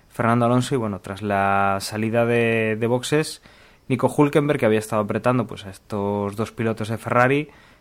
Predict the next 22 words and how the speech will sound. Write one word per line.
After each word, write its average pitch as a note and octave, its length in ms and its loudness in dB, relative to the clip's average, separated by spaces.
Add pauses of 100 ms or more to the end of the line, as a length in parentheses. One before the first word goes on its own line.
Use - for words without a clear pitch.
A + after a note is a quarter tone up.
conseguía A2 400 -2
salir A2+ 440 -2
por G2+ 260 -6
delante G#2+ 300 0
de A2 40 0
los A2 160 -2
dos G#2+ 140 -6
Ferrari A2 320 0
debido, A2 480 -2
pues, - 200 -16
a, F#2 320 -8
a - 40 -14
que - 140 -10
no G#2 120 0
había A2 180 2
tenido A2+ 300 -2
problemas A2+ 680 2
de G2+ 60 -10
estar - 240 -8
peleando A2 320 0
con G#2+ 180 -2
nadie B2+ 440 2